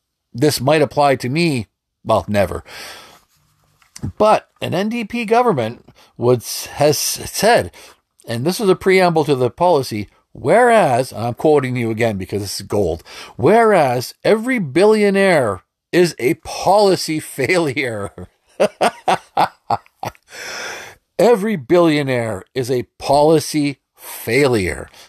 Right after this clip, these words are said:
God forbid somebody succeed. Don't you dare be successful. Don't you dare pay taxes, employ Canadians,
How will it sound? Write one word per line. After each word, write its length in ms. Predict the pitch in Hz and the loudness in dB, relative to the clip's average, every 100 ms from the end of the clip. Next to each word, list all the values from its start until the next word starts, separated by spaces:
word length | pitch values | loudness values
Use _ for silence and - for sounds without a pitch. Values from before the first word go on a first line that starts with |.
| _ _ - | _ _ 0
God 280 | 247 208 | 2 2
forbid 380 | 175 160 143 123 | 0 0 0 -2
somebody 400 | - 135 127 113 | -2 0 0 -2
succeed. 640 | 110 110 - 131 107 98 76 - - | -6 -8 -8 -6 -6 -6 -10 -18 -8
Don't 220 | - 269 208 | 0 0 2
you 240 | 208 196 | 2 2
dare 280 | 147 190 170 | 2 2 2
be 140 | 143 | 0
successful. 800 | 131 139 - 139 123 - 110 95 - - - | -2 -4 0 0 0 -4 -8 -8 -14 -16 -2
Don't 280 | 277 262 233 | 0 2 0
you 120 | 220 | 0
dare 400 | 165 196 190 143 - - | 4 4 4 2 -4 -14
pay 200 | - 180 | 0 2
taxes, 600 | 160 156 135 - 127 104 - - - | 2 2 2 0 -4 -4 -8 -16 -4
employ 480 | 160 139 160 180 147 | -4 -2 2 2 2
Canadians, 720 | 151 143 131 117 110 95 | -2 0 -2 -2 -4 -6